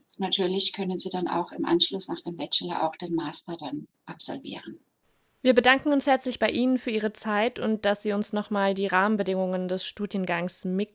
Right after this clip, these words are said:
Speaker 2: näher gebracht haben und insbesondere den Studieninteressierten sicherlich schon einige Fragen vorab beantwortet haben. Vielen Dank, dass Sie heute da waren.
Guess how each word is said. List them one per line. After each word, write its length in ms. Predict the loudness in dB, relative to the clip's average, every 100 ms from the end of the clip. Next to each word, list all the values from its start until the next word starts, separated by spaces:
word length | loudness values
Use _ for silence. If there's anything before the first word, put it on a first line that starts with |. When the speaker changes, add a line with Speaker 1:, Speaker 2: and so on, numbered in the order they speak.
| -6
Speaker 2:
näher 460 | -4 0 0 0
gebracht 560 | -4 -8 -8 -10 -10 -8
haben 280 | -4 -4 -4
und 220 | -4 -4
insbesondere 720 | -4 -4 0 2 2 0 0
den 240 | -2 -2 -6 -16 -20
Studieninteressierten 1080 | -6 4 6 6 2 -2 -4 -2 0 0 -2
sicherlich 460 | -2 0 0 0 -2
schon 180 | -4
einige 320 | -2 0 0 0
Fragen 400 | 2 4 4 0
vorab 500 | -2 2 4 2 2
beantwortet 680 | 0 0 -2 -4 -4 -6 -4
haben. 380 | -4 -2 -6 -12 -20 -20 _
Vielen 300 | 2 4 6
Dank, 180 | 6 4
dass 160 | -2
Sie 140 | -2 -2
heute 180 | -2 -4
da 260 | -4 -4
waren. 400 | -6 -8 -8 -10